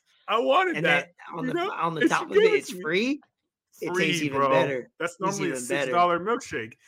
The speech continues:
Speaker 2: That's
Speaker 1: But
Speaker 2: what
Speaker 1: it
Speaker 2: I
Speaker 1: was
Speaker 2: mean.
Speaker 1: free,
Speaker 2: Five Guys,
Speaker 1: man.
Speaker 2: no joke. You, you walk
Speaker 1: No.
Speaker 2: out of Five Guys with a simple
Speaker 1: Spend
Speaker 2: meal,
Speaker 1: thirty
Speaker 2: it's
Speaker 1: bucks.
Speaker 2: twenty-five bucks. Yeah, it's
Speaker 1: At
Speaker 2: easy.
Speaker 1: least, you know? So, so I, I think
Speaker 2: But the
Speaker 1: that's
Speaker 2: burgers
Speaker 1: just
Speaker 2: are fire, I'm not gonna lie.
Speaker 1: the
Speaker 2: Me
Speaker 1: burgers
Speaker 2: and Bree
Speaker 1: are
Speaker 2: had
Speaker 1: really
Speaker 2: it months
Speaker 1: good.
Speaker 2: ago,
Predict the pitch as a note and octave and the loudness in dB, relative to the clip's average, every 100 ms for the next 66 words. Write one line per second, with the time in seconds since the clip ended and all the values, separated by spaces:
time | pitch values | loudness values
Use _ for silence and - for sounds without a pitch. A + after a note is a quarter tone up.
0 | _ _ C#3 D3+ - D3+ F3 C#3 F4 - | _ _ -8 -2 0 0 0 0 2 2
1 | G#3+ F#3+ E3+ E3+ D3 F3+ D3+ - C3 G3+ | 4 2 2 0 0 0 -2 -6 -12 -10
2 | D3 D#3+ G#3+ G#3 B3+ F3 D3 F3+ F3+ D3+ | -8 -6 0 2 2 0 -2 -6 -4 -4
3 | C#3+ C3+ C3 C#3 C3 - F3+ D#3 C#3+ C#3 | -4 -4 -6 -6 -6 -8 -8 -6 -6 -2
4 | E3 D3 E3+ D3+ D#3 D#3+ C#3 C#3+ C3 C3 | 0 2 0 0 -4 -4 -4 -4 -4 -4
5 | A#2 - D3+ C#3 B2 A#2+ - B2+ C3 A2 | -8 -6 -4 -2 -6 -10 -10 -8 -8 -8
6 | A#2 - _ _ _ _ _ - C3 C3 | -12 -20 _ _ _ _ _ -14 -10 -8
7 | C#3 _ _ _ - C3+ B2+ A#2 - _ | -10 _ _ _ -4 -2 -2 -4 -16 _
8 | _ _ _ _ - - C3+ C3+ C3 C#3 | _ _ _ _ -20 -12 -2 0 0 -2
9 | C#3 E3+ E3 C#3+ C#3 E3 D#3 C#3 C3+ C#3+ | -6 -6 -2 -2 0 0 -2 -4 -4 -2
10 | C3 B2 A2+ C3 B2+ A#2+ B2 A#2 B2 A#2 | -2 -4 -6 -8 -8 -8 -6 -6 -6 -4
11 | D3 D3+ C#3+ C3 C3 B2+ C3 A#2 C3 - | -2 -2 -4 -2 -2 0 -2 -4 -6 -8
12 | D3+ D3+ D#3 F3 | -6 -4 -4 -4